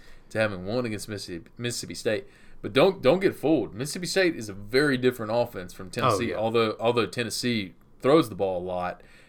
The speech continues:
Speaker 1: it is not one of those, like, they're not, they're more downfield passing.
Speaker 2: Yeah.
Speaker 1: And, and Mississippi State is, is, "I'm gonna just dink and dunk you to death" kind of thing, right? Um, and, and then hit you over the top whenever I get a, get a, a good opportunity. But yeah, we only had one sack this week.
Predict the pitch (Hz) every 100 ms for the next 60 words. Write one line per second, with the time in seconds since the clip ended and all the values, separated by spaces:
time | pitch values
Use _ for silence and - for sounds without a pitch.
0 | - 110 101 101 104 127 131 - 117 110
1 | 104 101 98 95 95 90 - _ - 120
2 | 131 147 139 120 120 170 160 117 135 143
3 | 117 117 98 113 110 104 92 - - -
4 | - - - 113 107 101 95 92 98 95
5 | 110 110 101 135 131 120 98 107 107 95
6 | - - 113 107 90 - 113 - 113 113
7 | 110 92 92 123 120 104 92 87 95 87
8 | - 98 92 95 90 90 107 110 - -
9 | - - - 98 92 85 - - 104 101
10 | 107 104 92 110 110 107 92 87 117 120
11 | 110 92 98 95 90 95 98 90 90 101
12 | 98 92 - 101 95 104 90 90 - 113
13 | 104 90 87 87 - 98 90 110 107 101
14 | 90 101 87 92 85 - - - 87 78